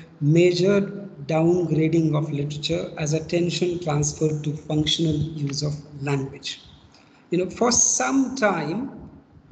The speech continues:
uh, somehow the importance of literature was undermined,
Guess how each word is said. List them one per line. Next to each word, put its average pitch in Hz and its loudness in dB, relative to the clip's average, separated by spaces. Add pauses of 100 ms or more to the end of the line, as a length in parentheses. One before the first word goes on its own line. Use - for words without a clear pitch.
(160)
uh, 180 -4
somehow 190 0
the 170 -2
importance 190 -2
of 170 -8
literature 165 -4
was 147 0
undermined, 165 -2